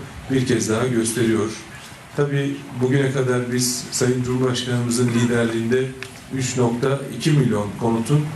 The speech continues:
dönüşümünü tamamladık ve şu an sahada da devam eden iki yüz elli bin konutun dönüşümü var. Yine doksan dokuz depremi sonrasında yapmış olduğumuz meclisimizdeki düzenlemeler,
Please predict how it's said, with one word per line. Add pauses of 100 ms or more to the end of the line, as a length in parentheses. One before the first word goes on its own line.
(360)
dönüşümünü (340)
tamamladık
ve
şu
an
sahada
da
devam
eden
iki
yüz
elli
bin (380)
konutun (560)
dönüşümü
var.
Yine (160)
doksan
dokuz
depremi
sonrasında
yapmış
olduğumuz (520)
meclisimizdeki
düzenlemeler,